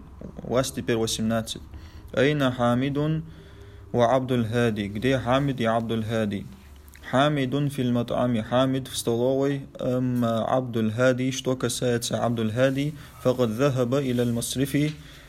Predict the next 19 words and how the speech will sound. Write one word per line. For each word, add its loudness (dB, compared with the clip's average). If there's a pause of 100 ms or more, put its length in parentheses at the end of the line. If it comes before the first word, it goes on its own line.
(140)
Он 4
пошёл 2
в -4
банк 0 (160)
или 0
поехал. -2 (160)
سيأتيان 2
بعد 2
عشر 0
دقائق 0
إن 0
شاء -2
الله. 2
Они 0
придут 0
через -2
десять -2
минут, -2
иншаллах. -4